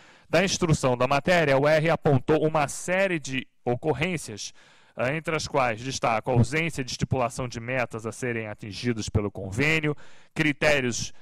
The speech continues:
ah, ausência também de critérios, ah, para avaliação de desempenho, não especificados, eh, não especificação de indicadores de qualidade e produtividade no contrato de gestão,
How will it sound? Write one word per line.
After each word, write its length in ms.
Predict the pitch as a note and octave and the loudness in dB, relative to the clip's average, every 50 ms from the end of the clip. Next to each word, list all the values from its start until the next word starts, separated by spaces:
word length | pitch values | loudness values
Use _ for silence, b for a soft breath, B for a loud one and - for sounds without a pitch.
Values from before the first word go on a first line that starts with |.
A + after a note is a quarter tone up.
| b - | b -2
ah, 160 | B2+ B2+ C3 | 0 4 6
ausência 560 | C#3+ C3+ A2 G#2 C3+ E3 F#3 F3 - - B2+ | 6 6 4 4 2 0 0 0 -2 -6 -6
também 320 | - A#2+ A#2 A#2+ C3+ C3 | -6 -6 -4 -4 -4 -4
de 100 | A#2+ A2+ | -4 -4
critérios, 720 | A2 B2+ A#2+ A2 - C3+ C3+ C3+ B2 A2+ G#2 - - - b b b - | -6 -6 -6 -4 -2 0 0 2 0 0 -4 -6 -8 -12 b b b -4
ah, 240 | G#2+ A2+ A2+ G#2+ G2+ | 0 2 2 2 2
para 180 | - B2+ A#2+ | 0 0 2
avaliação 640 | A#2+ A#2+ B2+ B2 B2 A#2 A2 - - - B2+ A#2+ A#2 | 2 4 2 2 2 2 0 0 -2 -4 -4 -2 -2
de 100 | A2+ A2 | -4 -6
desempenho, 680 | G#2+ A#2 A2+ A#2 A2 G2 _ - D3 D#3 D#3+ D#3 C#3+ b b b b b b b | -8 -10 -12 -12 -12 -8 _ -4 -4 -2 -4 -4 -6 b b b b b b b
não 300 | - A#2+ C3+ D3+ D#3 D#3+ | -6 0 2 2 4 4
especificados, 1120 | D3+ B2 - - - B2 - - - A#2+ - - A#2+ A#2 A2+ G#2+ - G2+ G#2 A2 G#2+ - b b b b b - | 2 0 -2 -2 -4 -4 -4 -6 -8 -8 -4 -2 0 0 0 -2 -4 -8 -10 -10 -10 -12 b b b b b -6
eh, 540 | - A2+ A2+ A2 G#2+ G#2 G2+ G2+ G#2 - - | -2 0 2 2 2 2 2 0 -2 -4 -2
não 180 | A#2 C#3 E3+ F#3+ | 0 2 2 2
especificação 640 | - - D#3+ D3 - - - C#3 B2 - D3 D3 | 2 0 -2 -2 -4 -2 -2 -2 0 0 -2 -2
de 60 | C3 | -2
indicadores 640 | A#2+ C#3+ D3 C3+ C3+ A#2+ A2+ A#2 C3+ C#3 C3 B2 A2+ | -2 -4 -2 0 0 0 2 2 4 4 4 4 2
de 80 | A#2+ A2 | 0 0
qualidade 480 | - A#2+ A#2 A2+ A2+ B2 A#2+ A#2+ A2+ | 0 0 0 0 2 2 2 2 2
e 40 | - | 0
produtividade 680 | - A2+ A#2 - - A2 A2 G#2+ G#2+ A2 A2 G#2 A2 | -2 -2 -2 -4 -4 -6 -4 0 2 2 2 2 0
no 60 | A2+ | -2
contrato 400 | G#2+ A2 G#2+ - G#2 G#2+ G2+ G2 | -4 -4 -4 -2 -2 -4 -4 -4
de 60 | G2+ A#2 | -2 -4
gestão, 440 | A2+ - - - F3 E3+ F3 E3+ | -4 -4 -2 2 4 4 4 2